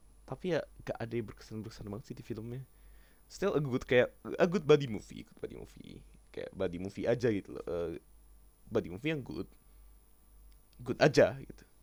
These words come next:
Gak, gak gimana-gimana. Harusnya ini namanya bukan good harusnya. Apa? Ya, ini maksudnya by Pixar standards dia meh lah. Kalau se-, kalau standar buddy movie, pasti buddy, buddy, buddy movie yang kira-kira dapetnya enam setengah, tujuh gitu, kayak kadang enam.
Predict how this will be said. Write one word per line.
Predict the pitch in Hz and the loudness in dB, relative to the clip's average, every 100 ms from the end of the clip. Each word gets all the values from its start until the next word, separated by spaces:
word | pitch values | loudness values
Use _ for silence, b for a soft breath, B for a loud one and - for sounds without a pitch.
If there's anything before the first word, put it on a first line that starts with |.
| - | -14
Gak, | - - - - | -10 -10 -12 -12
gak | - - | -12 -12
gimana-gimana. | - 73 76 - 90 87 - - - - b b | -12 -10 -10 -10 -12 -12 -14 -18 -20 -20 b b
Harusnya | - - 147 | -10 -6 -4
ini | 175 | -2
namanya | 123 160 | -2 -2
bukan | 127 156 | -4 -4
good | 127 - | -6 -12
harusnya. | - - - - - | -16 -14 -16 -16 -16
Apa? | - - - - - - - | -14 -14 -18 -20 -20 -20 -6
Ya, | 110 | 0
ini | 156 | 4
maksudnya | 180 135 170 175 | 4 4 4 4
by | |
Pixar | 127 - 127 107 | 4 4 4 6
standards | 107 113 139 131 | 4 4 4 2
dia | 131 | 0
meh | 143 110 117 - | 2 -2 -6 -8
lah. | - - - - b b b b b - | -16 -16 -18 -20 b b b b b -6
Kalau | 107 113 | -4 -2
se-, | 123 - | -6 -6
kalau | - 90 | -2 -2
standar | - 98 113 98 | 0 -2 0 0
buddy | 98 95 98 | 2 0 -2
movie, | 98 113 | -4 -4
pasti | 110 127 | -4 0
buddy, | 110 92 90 | 2 2 -2
buddy, | - 98 | -2 -2
buddy | 90 90 | -2 -4
movie | 92 95 - 90 | -4 -8 -6 -8
yang | 87 90 | -6 -8
kira-kira | 92 - 92 87 | -8 -4 -4 -2
dapetnya | 87 92 - | -4 -6 -10
enam | 85 | -10
setengah, | 82 - 87 85 82 82 82 - | -12 -10 -8 -6 -6 -6 -6 -10
tujuh | 76 - 78 | -14 -10 -10
gitu, | 76 - 71 78 - | -10 -10 -8 -8 -8
kayak | 53 50 50 50 - - - - - - - b b b | -8 -6 -10 -12 -20 -20 -20 -20 -20 -20 -20 b b b
kadang | 101 95 | -2 -2
enam. | - 87 | -2 -8